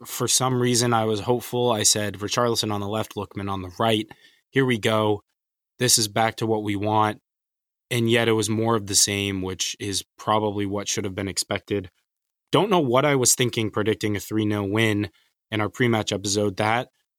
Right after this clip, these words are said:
in hindsight, makes me look like an idiot, and maybe I am an idiot for rooting for Everton in the first place.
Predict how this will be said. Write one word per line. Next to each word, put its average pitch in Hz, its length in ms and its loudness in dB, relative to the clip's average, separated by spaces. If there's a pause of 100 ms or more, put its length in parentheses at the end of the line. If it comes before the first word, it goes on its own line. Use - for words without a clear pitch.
in 107 100 -2
hindsight, 107 580 0 (260)
makes 107 220 -2
me 110 100 2
look 104 160 0
like 101 160 0
an 101 80 0
idiot, 104 440 0 (100)
and 101 240 0
maybe 104 400 -2
I 104 140 -4
am 110 140 0
an 107 120 0
idiot 101 320 -2
for - 160 -8
rooting 104 320 -2
for 101 100 -6
Everton 98 380 -6
in 95 120 -6
the 95 60 -6
first - 320 -6
place. 95 440 0